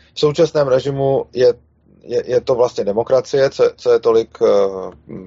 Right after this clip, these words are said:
pro-, protežováno a co, co je tolik vyzdvihováno, ale stejně tak, když tady byl komunismus a když tady byl nacismus, tak i tyto režimy se, eh, replikovaly tím způsobem,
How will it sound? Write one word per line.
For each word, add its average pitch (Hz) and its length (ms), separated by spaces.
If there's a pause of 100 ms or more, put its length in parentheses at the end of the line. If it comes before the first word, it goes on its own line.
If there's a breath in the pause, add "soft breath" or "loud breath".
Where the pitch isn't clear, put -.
(100)
pro-, 98 280
protežováno 120 800
a - 60
co, - 180
co - 140
je 110 60
tolik 107 200
vyzdvihováno, 117 720 (560 soft breath)
ale 131 480 (360)
stejně 139 380
tak, 135 160
když 123 220
tady 123 200
byl 117 180
komunismus 127 640
a - 40
když 113 180
tady - 180
byl 120 140
nacismus, 113 500
tak - 220
i 117 40
tyto 117 300
režimy 104 520
se, 101 520
eh, 101 40 (520)
replikovaly 101 680
tím 104 200
způsobem, 101 720